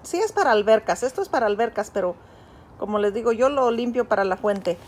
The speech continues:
La cantidad, la cantidad es bien poquita porque eso es para albercas muy grandes. Entonces,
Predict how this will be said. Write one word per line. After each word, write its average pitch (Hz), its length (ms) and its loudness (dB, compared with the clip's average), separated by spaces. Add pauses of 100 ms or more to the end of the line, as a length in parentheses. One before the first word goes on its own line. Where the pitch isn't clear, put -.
(340)
La 202 140 4
cantidad, 220 640 4 (1200)
la 208 140 4
cantidad 226 720 4
es 254 320 0
bien 285 320 -2
poquita 285 460 0
porque 190 480 -2
eso 392 240 0
es 392 80 -6
para 233 220 0
albercas 220 400 -2
muy 220 180 -2
grandes. 214 560 0
Entonces, 240 840 -4